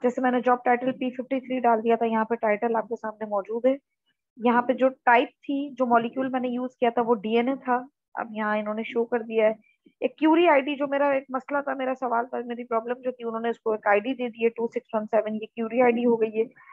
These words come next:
और इसकी जितनी भी length थी, वो है टू थाउजेंड थ्री हंड्रेड एंड फ़ोर्टी टू।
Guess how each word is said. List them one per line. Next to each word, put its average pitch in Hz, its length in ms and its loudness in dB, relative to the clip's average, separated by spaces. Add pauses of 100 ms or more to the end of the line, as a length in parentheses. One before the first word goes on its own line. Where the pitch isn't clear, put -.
(260)
और 262 100 6
इसकी 294 200 0
जितनी 285 280 0
भी 339 100 4
length 285 260 4
थी, 294 180 -4
वो 277 140 4
है 277 260 6
टू 285 240 -4
थाउजेंड 262 560 0 (220)
थ्री 285 140 -2
हंड्रेड 247 320 0
एंड 247 140 -2
फ़ोर्टी 240 280 -2
टू। 240 260 -6